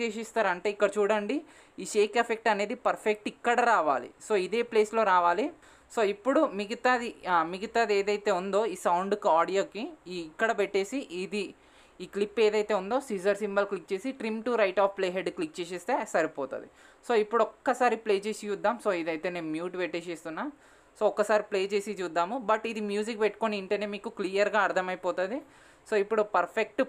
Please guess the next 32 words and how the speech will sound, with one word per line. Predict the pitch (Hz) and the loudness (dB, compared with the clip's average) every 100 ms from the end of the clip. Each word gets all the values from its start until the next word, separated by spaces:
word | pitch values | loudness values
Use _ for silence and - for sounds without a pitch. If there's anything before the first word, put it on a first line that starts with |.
| - | 2
పోజ్ | 202 214 220 | 2 4 2
అనేది | 214 202 196 | 2 2 2
వచ్చేసింది. | 196 190 208 214 196 165 | 0 -4 -6 -4 -2 0
ఆ | 156 156 | 0 0
ఎఫెక్ట్, | 214 208 202 151 | 0 0 2 2
అక్కడ | - 175 175 - - | 2 2 0 -4 -8
షేక్ | - 196 220 | -4 0 0
ఎఫెక్ట్ | 208 208 208 | -2 -2 0
అనేది | 190 185 180 | -2 -4 -2
కూడా | 196 226 175 | -2 2 0
పర్ఫెక్ట్గా | - 175 170 185 208 | 0 -8 -2 -2 0
సూట్ | 180 156 | -2 -2
అయిపోయింది. | 135 131 110 110 - - _ - | -2 -6 -8 -18 -20 -20 _ 0
So, | 226 | 2
ఇప్పుడు | 233 190 180 | 2 2 2
డైరెక్ట్ | 202 202 262 | 0 -4 -2
షేర్ | 226 214 240 | 2 2 2
సింబల్ | 214 214 | 0 0
క్లిక్ | 214 - | -4 -2
చేసి | 202 254 330 - - - _ 202 | -2 0 -2 -6 -20 -20 _ -4
ఇది | 208 220 | -2 0
నేను | 220 220 214 | 0 -2 0
క్యూహెచ్డీలో | 220 226 226 208 226 226 | 4 4 2 0 2 4
పెట్టేసేస్తున్నా | 208 208 208 208 214 202 214 185 | 4 2 2 0 -2 0 0 2
and | 202 202 175 | 2 4 2
బిట్ | 185 202 | 0 4
రేట్ | 214 220 226 | 2 4 2
లో | 190 190 | 2 4
పెట్టేసి | 196 196 196 254 254 | 2 0 -4 -6 2
సేవ్ | 196 190 | 2 4
క్లిక్ | 190 165 | -4 -2
చేసేస్తున్నా. | 190 196 - 190 | -4 -4 -8 -8